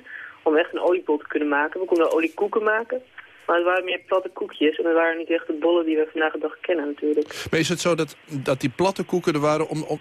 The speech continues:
Speaker 2: er was gewoon minder olie... Dus de koeken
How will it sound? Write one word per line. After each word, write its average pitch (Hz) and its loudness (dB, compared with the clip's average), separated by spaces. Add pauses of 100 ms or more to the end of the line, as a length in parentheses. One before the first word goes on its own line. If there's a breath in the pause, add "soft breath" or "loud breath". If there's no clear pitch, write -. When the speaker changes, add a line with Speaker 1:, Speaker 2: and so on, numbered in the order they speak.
(140)
Speaker 2:
er 143 0
was 151 2
gewoon 147 2
minder 165 2 (340)
olie... 165 2 (580 loud breath)
Dus 151 0 (520)
de 135 -2
koeken 165 2